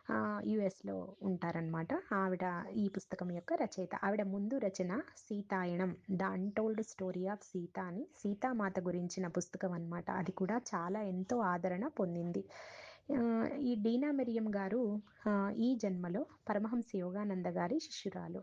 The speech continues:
ఆవిడ నలభై సంవత్సరాల పాటు క్రియాయోగాన్ని అభ్యాసం చేస్తున్నారు, ధ్యానాన్ని అభ్యాసం చేశారు.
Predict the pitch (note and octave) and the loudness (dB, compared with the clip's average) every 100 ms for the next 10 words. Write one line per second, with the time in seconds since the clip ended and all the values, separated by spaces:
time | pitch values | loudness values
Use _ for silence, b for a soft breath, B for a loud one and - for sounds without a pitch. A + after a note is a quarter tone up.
0 | - G3 F#3 F#3+ F#3 F3+ E3+ F#3 F#3 F3+ | -4 0 2 4 4 2 2 0 0 -4
1 | A3+ A#3 G3+ F3+ F3 C4+ G#3+ G3 G#3 G3 | -4 -4 0 0 0 0 2 2 4 4
2 | F#3 F3 F#3 F#4+ G#3+ E3 F#3 - F3+ F3 | 2 2 2 2 0 2 0 0 -2 -2
3 | E3 - F3 F3+ F3 D#3+ D#3 F3+ F#3+ G#3 | -4 -8 -8 -6 -6 -6 -2 2 2 2
4 | G3+ G3 D#3+ F#3+ F3+ G3 F3 F3 F3 F#3 | 2 0 2 2 2 -2 -2 -2 -2 0
5 | F3+ | 0